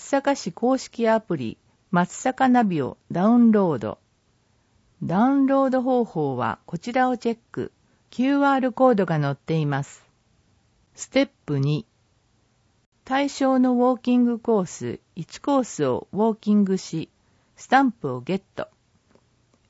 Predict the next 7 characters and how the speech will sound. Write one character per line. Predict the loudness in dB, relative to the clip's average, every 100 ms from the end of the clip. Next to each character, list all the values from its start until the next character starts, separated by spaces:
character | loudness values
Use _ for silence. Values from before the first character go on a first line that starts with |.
| -4
A、 | -2 -2 -8 _ _ _ _ _
坂 | -6 0 2
内 | 2 2
川 | 2 2 0
コ | 0 -2
ー | -2
ス、 | -6 -12 -12